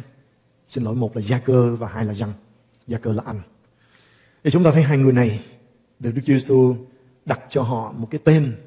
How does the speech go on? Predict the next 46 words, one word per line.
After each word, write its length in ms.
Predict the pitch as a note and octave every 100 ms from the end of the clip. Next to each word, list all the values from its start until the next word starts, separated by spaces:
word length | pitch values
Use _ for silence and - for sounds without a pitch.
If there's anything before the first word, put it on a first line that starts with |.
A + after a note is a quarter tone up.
| - -
khi 160 | C3+
Ngài 160 | B2 A2
chọn 360 | - - G#2+ G2+ - _ _ _ -
từ 140 | D3
những 160 | C3 B2+
các 140 | F#3
môn 140 | D3 C3+
đồ 220 | A#2 A2
để 280 | A2+ A2+ -
lập 180 | - -
họ 160 | A2 G#2+
thành 200 | A2+ G#2
sứ 160 | - D#3+
đồ 160 | A2+
của 140 | A2 A#2+
Chúa 200 | C3+ D#3
đó, 100 | A3+ - - - _
cho 120 | - C3
họ 180 | A#2+
một 80 | A#2 A#2+
cái 100 | C3+
biệt 120 | A#2
danh 280 | A#2+ A#2+ A#2
là 100 | G#2+
con 240 | B2 A#2
trai 220 | A#2 A2
của 140 | A2 A2
sấm 220 | A#2+ C3
sét. 180 | C#3+ D3 _ _ _ _ _ _ _ _ _ _ _ _ _ _ _ _ _ _ _ _ _ _ _ _ _
Con 140 | B2
trai 160 | A2+ A2
của 80 | A#2
sấm 180 | A#2 B2
sét. 160 | C3 - _ _ _ _ _ -
Mác 220 | C#3+ D#3+
chương 160 | C3+ A#2+
ba 140 | A2
câu 160 | A2+ A2+
mười 80 |
bảy, 260 | G2+ G2+ A#2+ - _ _
Gia 140 | - C#3
Cơ, 380 | C#3 C3+ C3 B2+ - - - -
con 200 | C3 C3
của 60 | B2+
C 180 |
B 20 | C3+